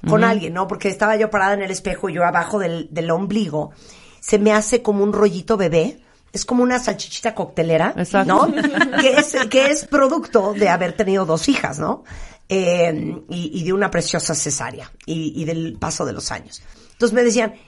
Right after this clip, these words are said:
Speaker 1: "Pues ya quítatela". Entonces yo decía, "Es que yo no tengo ese nivel de obsesión con mi belleza ni con mi juventud.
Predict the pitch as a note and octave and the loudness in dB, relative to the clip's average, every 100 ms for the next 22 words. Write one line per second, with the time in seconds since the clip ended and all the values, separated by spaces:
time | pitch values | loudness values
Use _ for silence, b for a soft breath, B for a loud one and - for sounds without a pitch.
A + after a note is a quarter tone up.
0 | B B - A3 B3 - D#4 - - - | B B -4 0 0 -4 -10 -8 -6 -6
1 | - b b b b - C4 F4 C4 D4 | -8 b b b b -6 -4 -2 2 2
2 | - - B3+ - E4+ - F3 F3 C#4+ D#4 | 0 0 0 0 -2 -6 -4 2 2 4
3 | D#4 D#4 C#4 C#4 C4 A3+ G#3 A3 A3+ - | 2 0 0 0 0 2 2 2 0 0
4 | F#3+ - F#3 D3+ F3+ b b b b - | -4 0 0 0 -4 b b b b 2
5 | G#3+ G#3 G3 G3 F#3+ A3 - F3+ F#3 - | 4 4 4 2 4 2 2 -2 -4 -6
6 | F#3 F#3 F#3+ F3 E3 F3 F3+ F3 A3+ | -6 -4 -4 -4 -4 -4 -4 -2 -4